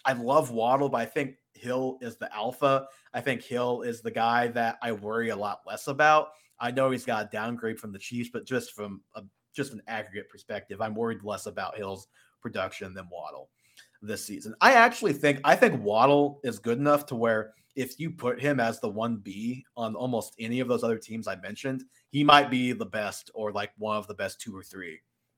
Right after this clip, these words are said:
one Bs in the league. He is awesome. But the situation is just really scary this year. We're asking him, we're asking a lot historically for Waddle to live up to this price. I, I hate betting against a, a young player that I think is really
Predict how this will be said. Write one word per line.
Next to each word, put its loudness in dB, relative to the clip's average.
one -6
Bs -16
in -12
the -20
league. -20
He 4
is 2
awesome. 0
But 4
the -8
situation 4
is -2
just -4
really 2
scary -2
this -2
year. 2
We're 0
asking 0
him, 0
we're 2
asking 6
a 6
lot 4
historically -2
for -4
Waddle 4
to -12
live -4
up 0
to -10
this -4
price. 0
I, -2
I -6
hate -4
betting -4
against -2
a, -8
a -10
young -4
player 0
that 2
I -2
think -6
is -8
really -4